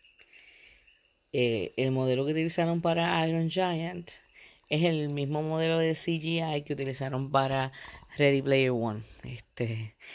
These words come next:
la gente de verdad que tiene una habilidad de buscar unas cosas. Mira, pues simplemente salió aquí y ya, tranquilos. <laughs> Este, los Gremlins salieron. Eh,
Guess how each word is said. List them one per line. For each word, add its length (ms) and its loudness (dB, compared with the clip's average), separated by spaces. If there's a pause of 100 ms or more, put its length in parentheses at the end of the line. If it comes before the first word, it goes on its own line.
(240)
la 160 -2
gente 300 0
de 120 4
verdad 320 0
que 100 -2
tiene 460 0
una 340 0
habilidad 400 2
de 100 2
buscar 340 -2
unas 200 -2
cosas. 460 -4 (1040)
Mira, 220 4
pues 140 0
simplemente 580 -2
salió 360 -2
aquí 480 -6 (160)
y 120 -4
ya, 220 -2
tranquilos. 760 -6 (520)
<laughs> 880 -6
Este, 800 0 (760)
los 220 6
Gremlins 600 2
salieron. 840 -2 (880)
Eh, 360 -4